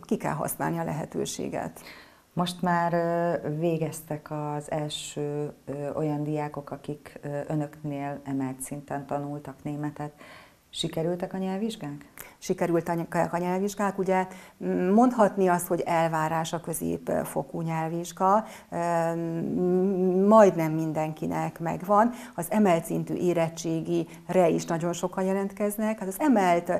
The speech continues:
Speaker 1: szintű után ugye a felsőfokú nyelvvizsga. Nem mondom, hogy mindenki, em, letette, de én azt gondolom, hogy hosszú még a tanulás, ami előttük áll. Úgyhogy szerintem nekik ez lehet a cél.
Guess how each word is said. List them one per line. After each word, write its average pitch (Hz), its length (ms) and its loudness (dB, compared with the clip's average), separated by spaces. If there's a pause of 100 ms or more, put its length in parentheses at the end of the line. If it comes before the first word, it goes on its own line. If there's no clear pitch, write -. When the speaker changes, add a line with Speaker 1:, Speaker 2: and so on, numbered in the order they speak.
(200)
Speaker 1:
szintű 190 420 4
után 170 380 0
ugye 175 300 4
a 165 140 4
felsőfokú 151 680 0
nyelvvizsga. 160 800 2 (240)
Nem 185 160 4
mondom, 170 360 4
hogy 160 180 0
mindenki, 160 800 0
em, 160 360 2
letette, 185 680 2 (180)
de 175 140 2
én 175 120 2
azt 165 160 2
gondolom, 160 440 0
hogy 165 380 2
hosszú 185 540 2
még 156 420 0
a - 80 -10
tanulás, 160 500 -2
ami 160 200 0
előttük 160 460 -4
áll. 196 280 0 (260)
Úgyhogy 170 180 -2
szerintem 160 540 0 (140)
nekik 160 340 -4
ez 156 140 -2
lehet 143 320 -6
a 156 140 -8
cél. 131 360 -6